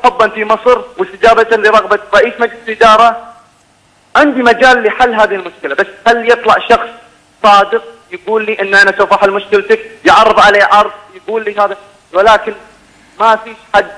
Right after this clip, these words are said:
راضي يسمع ولا حد راضي يتكلم ولا حد هذا. احنا وقفنا، انا، انا، انا بعد على الهوا، انا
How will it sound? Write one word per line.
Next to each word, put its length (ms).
راضي 480
يسمع 280
ولا 200
حد 300
راضي 300
يتكلم 400
ولا 140
حد 300
هذا. 180
احنا 160
وقفنا، 400
انا، 140
انا، 140
انا 160
بعد 260
على 160
الهوا، 220
انا 180